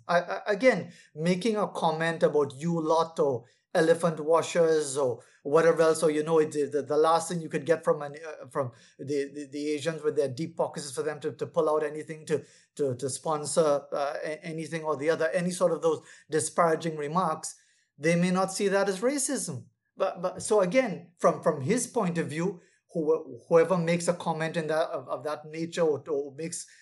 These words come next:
uh, a, a, a sort of a reference to people of color in ways that, that could be interpreted as perfectly normal in pub conversation or dressing room conversation, they won't see that as racist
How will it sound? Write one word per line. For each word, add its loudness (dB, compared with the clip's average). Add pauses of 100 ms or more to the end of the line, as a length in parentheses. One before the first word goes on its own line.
uh, -6 (400)
a, -10
a, -12
a -12
sort -2
of -4
a -2 (120)
reference 2 (280)
to -2
people -2
of -4
color 2
in -2
ways -2
that, -2 (260)
that -4 (320)
could -2
be -2
interpreted 0
as 0
perfectly 0
normal 4 (300)
in -4 (240)
pub 2
conversation -2
or -4
dressing -4
room -8
conversation, -6 (400)
they 6
won't 0
see 0
that 2
as -2
racist -6